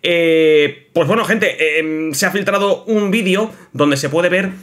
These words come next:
a Orange Piccolo. Este vídeo probablemente, pues, lo harán en Conton City T V.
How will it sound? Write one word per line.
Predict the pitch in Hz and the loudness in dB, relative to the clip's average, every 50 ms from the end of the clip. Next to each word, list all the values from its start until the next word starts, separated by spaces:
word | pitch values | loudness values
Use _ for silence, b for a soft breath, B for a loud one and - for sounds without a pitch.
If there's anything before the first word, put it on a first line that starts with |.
| - - - | -20 -10 -6
a | - 143 147 | -2 0 0
Orange | 156 160 175 175 180 - | 2 2 0 -2 -2 -4
Piccolo. | - 147 135 135 113 117 120 - - | -4 -2 0 0 0 0 0 -2 -4
Este | - 196 196 - 226 226 | -6 -6 -4 -4 -4 -2
vídeo | 214 226 208 208 226 220 | -2 -2 -2 -2 -2 -2
probablemente, | - 156 143 151 165 165 165 165 170 175 175 180 190 185 | -2 0 0 0 0 0 0 0 -2 -2 -2 -4 -4 -6
pues, | - - - 135 131 113 - 123 | -6 -6 -2 0 0 0 -2 -2
lo | 123 120 120 117 113 | 0 2 2 2 2
harán | 110 123 127 143 160 175 175 - | 2 0 0 0 -2 -2 -4 -4
en | 131 127 123 | -4 -4 -2
Conton | 113 135 139 139 135 135 131 | 0 0 0 0 0 -2 -4
City | 127 - 139 127 123 | -4 -6 -8 -8 -6
T | - 139 | -4 -4
V. | 196 220 160 B | -2 -4 -4 B